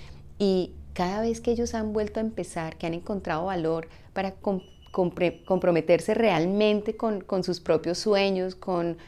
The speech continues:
con su propio camino, cada vez que han hecho algo nuevo, ellos me inspiran profundamente. Yo les conté en un capítulo anterior que durante la pandemia, una de ellas, una de mis hijas, atravesaba un momento muy difícil de depresión y de ansiedad.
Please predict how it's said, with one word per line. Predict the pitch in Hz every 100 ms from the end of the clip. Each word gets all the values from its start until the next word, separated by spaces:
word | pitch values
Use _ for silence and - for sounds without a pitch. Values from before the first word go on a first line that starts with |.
| -
con | - 185
su | 180
propio | 175 165 190
camino, | 220 175 170
cada | - 196 214
vez | 247 240
que | 240
han | 226
hecho | 240 233 214
algo | 214 214 220
nuevo, | 220 226 233 277 - - - - -
ellos | 175 175 202
me | 208
inspiran | 190 165 - - 233 233 208
profundamente. | 175 175 175 160 160 165 151 147 151 - - - - -
Yo | - 196
les | 226
conté | 233 247 - 185 175
en | 175
un | 175
capítulo | 180 190 196 208
anterior | 202 185 156 151 151 - - -
que | 185
durante | 180 175 170
la | 156
pandemia, | 151 151 156 156 160 170 - - - -
una | 190 185 214
de | 214 190 175
ellas, | 156 160 160
una | 165
de | 185
mis | 196 -
hijas, | 180 170 175 -
atravesaba | - 185 160 160 156 165
un | 180
momento | 196 202 202 190 202
muy | 208 226 240 240
difícil | 202 214 202 202
de | 190
depresión | 196 190 156 147 151
y | 156
de | 175
ansiedad. | 175 170 147 143